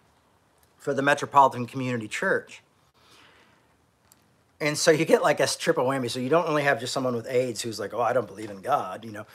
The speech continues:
but you got somebody with aids who's like, "Oh, I love Jesus. As a matter of fact, I'm a pastor." And my mom and Steve did this groundbreaking interview in nineteen eighty-five. And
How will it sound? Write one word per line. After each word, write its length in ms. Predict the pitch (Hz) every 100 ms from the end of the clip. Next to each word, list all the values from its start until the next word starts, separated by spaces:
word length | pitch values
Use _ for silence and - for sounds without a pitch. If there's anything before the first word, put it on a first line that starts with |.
| - -
but 80 | 131
you 20 |
got 160 | 160
somebody 220 | 170 165 143
with 80 |
aids 160 | 156 160
who's 80 | 123
like, 120 | 127
"Oh, 80 | 170
I 160 | 208
love 260 | 147 156 226
Jesus. 260 | 131 127 120
As 60 |
a 40 | 127
matter 220 | 139 143
of 60 |
fact, 240 | 151 160 -
I'm 140 | 131
a 60 | 117
pastor." 540 | - 156 170 - - - - _ _ _ - - - - _ _ -
And 140 | 123
my 140 | 123
mom 280 | 127 135 147
and 120 | 160
Steve 480 | 156 135 127 139 127
did 180 | 120 117
this 180 | 117 -
groundbreaking 800 | - 127 156 196 156 151 151 139
interview 400 | 139 151 123 - - - - -
in 120 | 120
nineteen 480 | 120 135 151 - 135
eighty-five. 680 | 131 123 120 - 117 - - - _ _ _ _ - - - - - - _ _ _ _ _ _ _ _ _ _ _ _ -
And 480 | 160 160 160 160